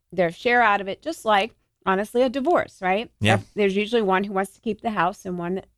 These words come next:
Speaker 1: doesn't want to. And so it's just having those honest conversations and asking the right questions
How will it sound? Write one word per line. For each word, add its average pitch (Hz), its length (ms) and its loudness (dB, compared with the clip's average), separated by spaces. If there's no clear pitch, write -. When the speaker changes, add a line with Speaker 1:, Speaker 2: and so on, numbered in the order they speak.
Speaker 1:
doesn't 165 340 -4
want 285 240 -2
to. 160 240 -6
And 202 280 4
so 208 500 4
it's 233 220 -2
just 254 240 0
having 226 300 4
those 180 260 -2
honest 262 340 2
conversations 190 1000 -2
and 190 640 2
asking 294 440 2
the 269 120 2
right 233 240 2
questions 185 800 -2